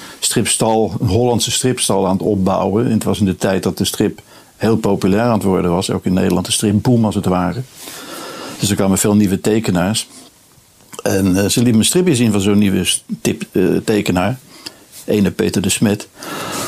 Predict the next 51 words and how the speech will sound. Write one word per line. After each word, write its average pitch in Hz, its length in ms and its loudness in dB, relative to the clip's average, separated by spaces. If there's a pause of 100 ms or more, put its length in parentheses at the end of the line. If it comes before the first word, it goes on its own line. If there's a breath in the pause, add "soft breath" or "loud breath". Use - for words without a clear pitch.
(140)
<clears throat> 214 320 0
En 143 120 2
dat, 113 280 2
daar 110 160 0
keek 139 280 2
ik 113 80 2
naar 104 300 2
en 101 360 2
ik 165 140 -4
keek, 78 320 -2 (840)
wat 113 140 0
ik 113 100 0
ervan 104 220 2
vond. 170 300 2 (460 loud breath)
Dus - 120 -2
ik 95 80 -2
keek 92 240 0
ernaar 92 260 0
en 98 120 0
ik 87 140 -2
las 95 240 2
het 98 120 0
een 95 100 2
beetje. 85 360 0
Ik - 80 -4
zei, 82 140 -2
"Ja, 73 180 -2
nou, 76 240 -2
dit 80 180 -4
is, - 240 -4
eh, 95 200 0 (200)
te - 120 -2
kinderlijk 113 440 2
voor - 160 0
woorden. 117 340 2
Dit 90 140 -4
is 98 120 -4
knudden. 131 340 0 (560 loud breath)
Hier 104 100 2
hebben 92 180 2
we 92 60 2
helemaal 104 260 4
niks 170 160 -2
aan. 101 200 0 (220 loud breath)
Moet 131 120 0
je, 107 80 2 (100)
ga - 100 -2
je 101 60 0
dat 92 100 0
echt 104 180 0
publiceren?" 113 600 2